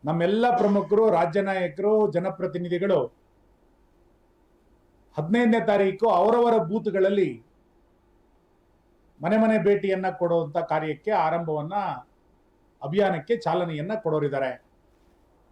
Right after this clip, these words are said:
ಚುನಾವಣೆ ಘೋಷಣೆ ಆದ ನಂತರ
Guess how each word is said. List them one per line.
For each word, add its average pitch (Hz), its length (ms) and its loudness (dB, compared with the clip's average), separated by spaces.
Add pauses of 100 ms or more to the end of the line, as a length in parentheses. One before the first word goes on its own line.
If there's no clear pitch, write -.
(3750)
ಚುನಾವಣೆ 226 440 2 (200)
ಘೋಷಣೆ 208 380 2
ಆದ 196 100 0 (100)
ನಂತರ 190 260 -2